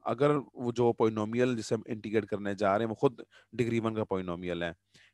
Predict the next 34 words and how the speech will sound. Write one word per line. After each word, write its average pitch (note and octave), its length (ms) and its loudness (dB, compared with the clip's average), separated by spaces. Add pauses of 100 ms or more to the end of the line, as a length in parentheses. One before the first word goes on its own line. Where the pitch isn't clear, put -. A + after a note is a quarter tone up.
(120)
hence D3 280 -2 (120)
it - 80 -14 (100)
has A#2+ 220 4
the B2 180 4
degree A2+ 320 0
of G#2+ 120 2
precision F#2 460 -6
one। D#2+ 200 -4 (480)
सिम्पसन D3 540 0
रूल D3+ 240 4
में D3 180 2
हम B2+ 160 2
एक्सपेक्ट - 380 2
कर C3 120 2
सकते B2+ 380 -2
हैं A#2+ 320 0 (320)
कि B2+ 80 -2
उसकी C#3 380 0
degree A#2+ 340 0
of C3 100 4
precision A2+ 380 -2
two B2+ 280 0
होगी, A2 420 2 (260)
यानी A2+ 280 2
जब A#2+ 160 2
हम A#2+ 140 2
डिग्री A2+ 260 2
टू C3+ 180 2
का C3+ 140 4
पॉलिनोमियल A2+ 480 2
इंटीग्रेट A2 380 -2
करने G#2+ 280 -4
जाएंगे G2+ 520 0 (520)
तो A2+ 440 6